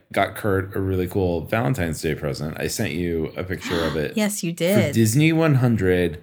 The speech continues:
Speaker 1: they are doing the retro merch right.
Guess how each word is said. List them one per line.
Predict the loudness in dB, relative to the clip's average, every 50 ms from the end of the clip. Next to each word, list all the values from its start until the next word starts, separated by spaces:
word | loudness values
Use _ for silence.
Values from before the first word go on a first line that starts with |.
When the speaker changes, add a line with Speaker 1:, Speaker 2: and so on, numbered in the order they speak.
| -14 -8
Speaker 1:
they | -2 2 4 6 8
are | 8 6 6
doing | 6 2 0 2 2 4 4 4 4 4 4 4 2 0 -2 -6 -8
the | -4 0 2 2 4 4 4 2 2 0 -2 -4
retro | -2 -2 -2 0 0 2 2 0 0 0 0 2 2 2
merch | 2 0 0 0 0 -2 -2 -6 -12 -12 -12 _ -8
right. | -4 -2 0 0 -2 -4